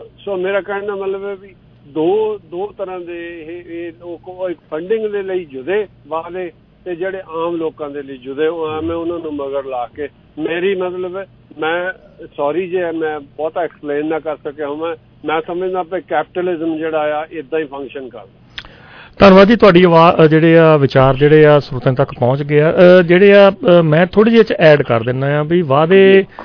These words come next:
Speaker 2: ਦੋ ਤਰੀਕੇ ਦੇ ਹੀ ਕੀਤੇ ਜਾਂਦੇ ਆ। ਇੱਕ ਉਹ ਨੇ ਜਿਹੜੇ ਇਹਨਾਂ ਨੂੰ ਪਤਾ ਹੁੰਦਾ ਵੀ ਇੰਨੇ ਕੁ ਅਸੀਂ ਪੂਰੇ ਕਰਨੇ ਆ। ਮੈਂ ਸਿਆ-,
Speaker 1: ਹਾਂਜੀ।
Speaker 2: ਸਾਰੀਆਂ, ਸਾਰੇ ਸਿਆਸੀ ਜਮਾਤਾਂ ਦੀ ਗੱਲ ਕਰਦਾ ਜੀ, ਬਈ
Speaker 1: ਹੂੰ।
Speaker 2: ਕਿਸੇ ਇਹ ਨਹੀਂ। ਤੇ ਇੱਕ ਉਹ ਹੁੰਦੇ ਆ ਵੀ ਜਿਹੜੇ ਵਾਅਦੇ ਇਹਨਾਂ ਨੇ ਇਹੋ ਜਿਹੇ ਕਰਨੇ ਹੁੰਦੇ ਆ ਵੀ ਜਿਹਦੇ ਵਿੱਚੋਂ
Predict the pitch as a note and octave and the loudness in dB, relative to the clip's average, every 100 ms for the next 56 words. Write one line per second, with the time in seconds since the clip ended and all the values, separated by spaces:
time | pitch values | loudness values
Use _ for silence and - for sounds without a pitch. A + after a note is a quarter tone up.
0 | - - _ B2+ D3 E3 E3 F#3 F3+ F#3+ | -20 -20 _ 2 4 6 4 0 4 4
1 | F#3+ G3 G3+ F3 D#3+ D#3+ D3 D3+ D3+ E3+ | 6 4 4 0 -4 -2 0 0 2 2
2 | F3+ E3+ - - E3+ G3 G3+ G3+ G3 E3 | 2 -2 -2 0 4 6 6 4 4 2
3 | E3+ F3+ F3+ F3+ - E3+ F3 F3 C3 C3+ | 2 4 4 4 2 0 0 0 -2 0
4 | C3+ D3+ D#3 D#3+ F3 D3 D3 D3+ D3+ D#3 | 0 2 2 4 2 2 2 2 2 0
5 | D3+ D3 B2 C#3 D3 C#3 D3 D3 - _ | 0 4 6 6 6 4 4 2 -4 _
6 | _ _ _ D#3+ - F3 - F3 G#3 A#3 | _ _ _ 2 4 2 4 6 8 8
7 | F#3 E3+ G#3 A#3 - F#3 F#3+ E3 D#3+ D3+ | 6 4 6 6 6 4 4 2 2 2
8 | D3+ C#3+ C3 A2+ G2+ F2 F#2+ G2 - _ | 2 2 0 0 -2 -6 -6 -6 -10 _
9 | _ _ _ C3+ C#3 C3+ A#2+ C#3+ D3+ C#3+ | _ _ _ 4 4 4 4 4 4 4
10 | C3 A2 - _ - - G#3+ G#3 G3 A3+ | 4 -2 -8 _ -4 4 4 6 8 8
11 | G3+ G3+ G3 G3 G3 F#3+ F3+ G3 G#3 G3+ | 8 6 4 4 4 4 4 6 6 6
12 | D3 E3 F3+ G3+ G3+ F#3 F#3+ F#3 F#3+ F3 | 4 2 6 6 6 4 2 2 0 2
13 | E3 G3 G3+ F3 D#3 E3 D#3 D#3+ E3+ E3+ | 2 4 2 2 0 0 0 0 0 2
14 | F#3+ D3+ D#3+ E3 F#3 F#3 D3 C#3+ - E3+ | 0 2 0 4 4 4 2 -2 0 0